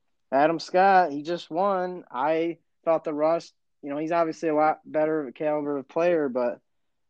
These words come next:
still, you know, might not, just 'cause he's not playing a tournament doesn't mean Hatton, I'm sure he's been practicing a lot and stuff. So, you know, and this tournament's important. You know, it's a lot of money to these guys. This is, you know,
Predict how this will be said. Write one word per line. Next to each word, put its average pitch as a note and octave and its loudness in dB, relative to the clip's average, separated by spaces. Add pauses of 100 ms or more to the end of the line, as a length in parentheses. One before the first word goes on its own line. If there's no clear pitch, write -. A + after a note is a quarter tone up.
(200)
still, D3 0
you B2 -4
know, C#3+ -2 (560)
might D3+ -2
not, D#3+ 2
just E3 -4
'cause E3+ 4
he's D#3+ -2
not D#3+ 2
playing E3+ -2
a D3 -2
tournament F3 -2
doesn't D3 0
mean D3 0
Hatton, D3 -2 (120)
I'm C#3 -12
sure D#3+ 4
he's C#3+ 2
been C#3+ -2
practicing D3 0
a C3 -2
lot C3 0
and A2+ -8
stuff. C3 0
So, B2 0 (800)
you A2 -6
know, B2+ 2
and B2+ 2
this C3+ -2
tournament's D#3+ 2
important. C#3+ 4
You A#2+ -2
know, C#3 0
it's C#3 -6
a B2 -2
lot C3 6
of C#3 2
money D3+ 2
to B2 0
these A#2 -2
guys. A2 -4
This A#2 -8
is, B2 -6 (640)
you A#2 -4
know, B2 2